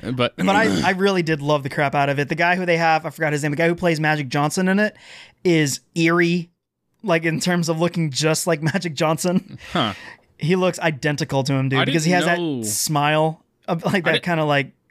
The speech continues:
Speaker 2: go ahead.
Speaker 1: I, I didn't know it wasn't, uh, like, um, I thought it was a, like, a documentary. I didn't realize
Speaker 2: No.
Speaker 1: it was just, like, a, oh, that's interesting.
Speaker 2: It is a fictionalized show. Well, it's, they give you the little warning of, like,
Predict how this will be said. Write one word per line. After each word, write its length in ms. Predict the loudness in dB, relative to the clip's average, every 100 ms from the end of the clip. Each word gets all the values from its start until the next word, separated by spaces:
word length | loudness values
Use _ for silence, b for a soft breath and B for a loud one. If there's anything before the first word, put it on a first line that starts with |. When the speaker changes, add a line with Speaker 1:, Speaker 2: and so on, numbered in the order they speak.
| -4
Speaker 2:
go 80 | -2
ahead. 180 | -2 -4 _ _ _ _ -6
Speaker 1:
I, 200 | -4 -2
I 20 |
didn't 180 | -4 -6
know 140 | -8
it 120 | -6
wasn't, 340 | -4 -4 -4 0
uh, 520 | 2 4 2 2 0 -2
like, 260 | -2 0
um, 680 | 0 0 -2 -4 -10 -14 -16 -20 _ _ _ _ -12
I 40 | -4
thought 100 | -2
it 60 |
was 80 | 0
a, 120 | -4 -6
like, 160 | -6 -6
a 40 |
documentary. 680 | -2 -4 -2 -4 -4 -6 -8 -8
I 60 |
didn't 160 | -6 -2
realize 340 | 2 2 2
Speaker 2:
No. 60 | -2
Speaker 1:
it 20 |
was 140 | -8
just, 240 | -8 -8 -4
like, 140 | -2
a, 480 | 0 -2 -2 -4 -8 -16 _ -12
oh, 140 | -8
that's 220 | -6 -8 -10
interesting. 340 | -12 -14 -16 -18 -4
Speaker 2:
It 100 | 0
is 140 | 0
a 20 | 0
fictionalized 720 | 0 -2 0 2 4 4 2 2
show. 320 | 2 2 2
Well, 200 | 2 0 B B B B -2
it's, 380 | -2 -2 -6 -4
they 180 | -2
give 180 | 0 0
you 80 | 0
the 80 | 0
little 340 | 0 0 -2 -4
warning 380 | 0 2 2 0
of, 100 | 0
like, 220 | 0